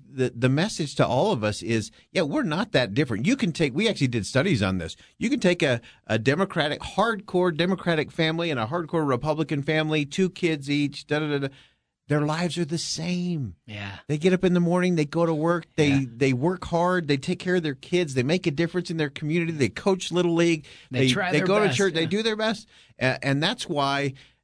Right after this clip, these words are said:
Speaker 1: that's why I can be incredibly pessimistic about our politics, but I've never been more bullish on the country.
Speaker 2: I
Speaker 1: America is in great shape because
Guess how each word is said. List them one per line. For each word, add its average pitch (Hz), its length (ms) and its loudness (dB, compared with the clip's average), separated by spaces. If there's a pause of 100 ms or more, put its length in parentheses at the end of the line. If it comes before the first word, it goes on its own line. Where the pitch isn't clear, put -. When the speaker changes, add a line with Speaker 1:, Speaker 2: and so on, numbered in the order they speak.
(160)
Speaker 1:
that's 175 380 -2
why 127 460 2 (200)
I 127 140 2
can 135 180 2
be 123 160 2
incredibly 113 520 -2
pessimistic 131 800 -6
about 110 240 2
our 95 120 -2
politics, 143 840 -4 (800)
but 113 140 2
I've 131 140 2
never 110 420 2
been 95 180 -2
more 92 180 -6
bullish 87 460 -6
on 90 120 -8
the 82 80 -12
country. 76 520 -12 (240)
Speaker 2:
I 110 120 0
Speaker 1:
America 170 380 4
is 120 120 2
in 120 100 6
great 120 240 0
shape 104 200 2
because 107 360 0